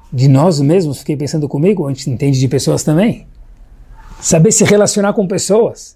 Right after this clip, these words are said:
isso tudo é uma questão de hábito. Quem entende de pessoas, maior feira de inovação do mundo, o painel mais famoso dentro dessa feira, quem entende de pessoas, sai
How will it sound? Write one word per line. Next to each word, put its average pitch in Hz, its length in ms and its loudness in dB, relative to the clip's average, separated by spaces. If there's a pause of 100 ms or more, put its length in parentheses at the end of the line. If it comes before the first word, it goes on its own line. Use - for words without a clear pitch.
(140)
isso 160 160 -14
tudo 254 140 -4
é 220 40 -2
uma 175 80 -4
questão 151 320 -8
de 135 140 -4
hábito. 139 420 -10
Quem 208 200 0
entende 220 560 0
de 196 120 -2
pessoas, 220 960 0 (460)
maior 185 400 -2
feira 226 300 0
de 175 80 -4
inovação 214 440 0
do 190 140 0
mundo, 190 300 2
o - 20 -8
painel 196 340 0
mais 254 280 2
famoso 208 400 2
dentro 208 280 0
dessa 180 300 -2
feira, 240 460 -2 (360)
quem 170 260 2
entende 170 500 2
de 147 160 -2
pessoas, 185 920 -2 (640)
sai 156 640 -2